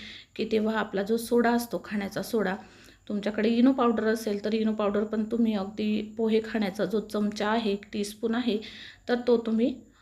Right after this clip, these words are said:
अ, अर्धा भरून टाकू शकतात किंवा खाण्याचा जो टाटा सोडा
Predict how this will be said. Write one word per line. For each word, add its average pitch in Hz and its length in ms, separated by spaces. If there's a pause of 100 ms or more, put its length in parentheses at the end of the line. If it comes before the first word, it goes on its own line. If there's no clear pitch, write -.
(140)
अ, 214 260
अर्धा 240 260
भरून 214 260
टाकू 262 260
शकतात 185 400 (540)
किंवा 220 240
खाण्याचा 208 340
जो 196 120
टाटा 196 360
सोडा 202 280